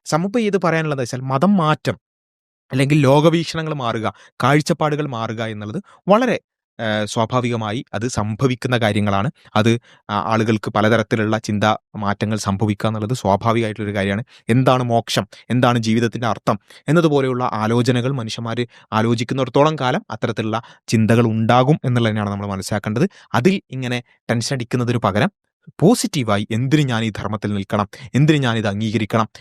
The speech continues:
എന്നുള്ളതിന് പോസിറ്റീവായ റീസൺസ് കൊടുക്കാനാണ് ശ്രമിക്കേണ്ടത് എന്നുള്ളതാണ്, ആ, ഇപ്പോ വല്ലാതെ അങ്ങോട്ടും ഇങ്ങോട്ടും പ്രയാസപ്പെട്ടുകൊണ്ടിരിക്കുന്ന, ആ, പ്രിയപ്പെട്ട സുഹൃത്തുക്കളോട് പറയാനുള്ളത്. അപ്പോൾ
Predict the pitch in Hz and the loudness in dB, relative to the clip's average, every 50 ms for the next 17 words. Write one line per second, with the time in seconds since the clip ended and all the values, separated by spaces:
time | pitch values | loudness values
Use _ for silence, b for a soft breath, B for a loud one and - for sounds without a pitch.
0 | B B 104 104 107 110 107 104 101 104 120 175 - b b b _ - 117 123 | B B -4 -2 0 0 0 0 -2 -2 -2 -4 -4 b b b _ 0 2 2
1 | 123 - - 117 127 120 120 117 110 107 101 104 104 104 - 120 110 110 - 156 | 2 2 0 0 0 2 2 2 2 2 2 0 0 0 0 -2 -2 -2 -4 -6
2 | - - 107 98 104 - - - 123 123 120 110 107 104 - - 95 98 - - | -6 -4 -4 -4 -4 -2 0 0 0 2 0 -2 -2 -4 -2 -2 -4 -4 -2 0
3 | 120 110 110 120 139 151 143 113 107 107 101 95 92 95 123 202 B B B B | 0 0 2 2 2 2 2 0 -4 -6 -6 -4 -4 -4 -4 -6 B B B B
4 | B 147 B B - 98 95 95 - 117 - _ - 160 127 _ _ _ - 107 | B -20 B B -4 -2 -2 -2 -4 -6 -4 _ 0 0 0 _ _ _ -6 -2
5 | 104 104 101 101 104 101 98 101 98 - 104 101 98 95 107 101 - B 123 B | 0 2 2 2 0 -2 -4 -6 -8 -6 -6 -8 -6 -6 -6 -6 -8 B -18 B
6 | B B - - 104 101 107 107 - 120 - 110 - 104 110 98 98 98 - - | B B -2 0 2 2 2 2 0 -2 -2 -2 -2 -2 -2 -2 -4 -4 -6 -4
7 | 101 101 120 170 b b b b b b - 101 98 92 - 113 107 101 - 110 | -4 -2 -2 -4 b b b b b b -2 -2 -2 0 0 0 2 2 2 0
8 | - 113 - - 107 110 101 - 104 104 110 107 104 104 - 98 98 104 104 107 | 0 -2 -2 0 0 0 0 0 0 0 0 0 0 0 0 0 0 0 -2 -2
9 | 101 101 101 - - - - - - | -2 -4 -6 -6 -6 -6 -4 -4 -4